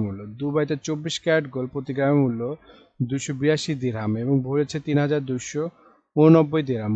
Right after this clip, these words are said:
বত্রিশ টাকা দিরহামের রেট ধরে বাংলাদেশ টাকায় ভরি দাঁড়ায় এক লক্ষ পাঁচ হাজার দুইশো ছাপ্পান্ন টাকা। বাইশ ক্যারেট গোল্ড প্রতি গ্রামের মূল্য দুশো একষট্টি দিরহাম এবং ভরি হচ্ছে তিন হাজার চৌচল্লিশ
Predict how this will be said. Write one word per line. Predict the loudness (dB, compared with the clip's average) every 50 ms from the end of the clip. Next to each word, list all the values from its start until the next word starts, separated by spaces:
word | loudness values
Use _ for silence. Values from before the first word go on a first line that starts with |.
| -2
বত্রিশ | -4 -6 -6 -6 -6 -8 -6 -4
টাকা | -2 -2 -2 0 -2
দিরহামের | 0 0 2 2 2 2 0
রেট | -2 -6 -6 -2
ধরে | -2 -2 0 2
বাংলাদেশ | 0 0 0 -2 -4 -8 -8 -8
টাকায় | -6 -6 -6 -6 -6 -6
ভরি | -6 -6 -4 -4
দাঁড়ায় | -4 -4 -4 -6 -8
এক | -8 -8 -8
লক্ষ | -8 -8 -12 -10 -8
পাঁচ | -6 -8 -6 -8 -8
হাজার | -6 -6 -6 -6 -6
দুইশো | -8 -10 -10 -10 -12 -12 -6
ছাপ্পান্ন | -8 -8 -4 _ 4 4 4 4 2 -2
টাকা। | -10 -12 -14 -16 -18 -18 -20 _ _ _ _ -20 -20 -20 _ _ _ _ _ _
বাইশ | -2 2 2 2 2 0 -4 0
ক্যারেট | 0 0 0 2 0
গোল্ড | -4 -4 -2
প্রতি | -4 -4 -4 0
গ্রামের | 2 4 4 6 6 6
মূল্য | 4 2 0 -4 -4 -6
দুশো | -8 -6 -6 -6 -6
একষট্টি | -6 -6 -8 -10 -6 -4 -6 -4 -4
দিরহাম | -6 -6 -4 -4 -4 -2
এবং | 0 0 0 0 0
ভরি | -2 -2 -2
হচ্ছে | -2 -4 -6 -6 -4
তিন | 0 0 0
হাজার | 2 2 0 -4 -4 -4
চৌচল্লিশ | -6 -6 -4 -4 -4 -2 -2 -4